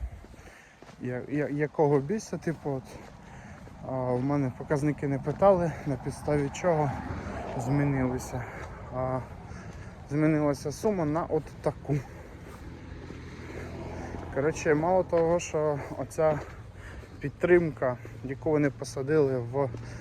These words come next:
Telegram-боти, вона безкорисна взагалі. От просто нуль. Вона мене промурижила хвилин сорок. Коротше, дивіться, процедура. Щоб, е, скористатися ботом, тобі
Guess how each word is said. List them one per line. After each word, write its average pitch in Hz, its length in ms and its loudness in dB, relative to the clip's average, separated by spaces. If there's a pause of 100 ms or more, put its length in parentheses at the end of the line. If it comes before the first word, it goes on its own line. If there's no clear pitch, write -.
(280)
Telegram-боти, 143 1120 4 (1080)
вона 143 360 4 (720)
безкорисна 135 680 2
взагалі. 131 540 -2 (1000)
От 139 160 2
просто 151 480 0
нуль. 135 220 4 (140)
Вона 147 220 2
мене 160 220 4
промурижила 151 800 0 (720)
хвилин 156 500 2
сорок. 135 600 -2 (680)
Коротше, 143 320 2
дивіться, 139 320 -2 (420)
процедура. 139 560 0 (800)
Щоб, 151 240 -2 (120)
е, 135 360 0 (280)
скористатися 151 600 -4
ботом, 180 360 -2
тобі 160 340 -6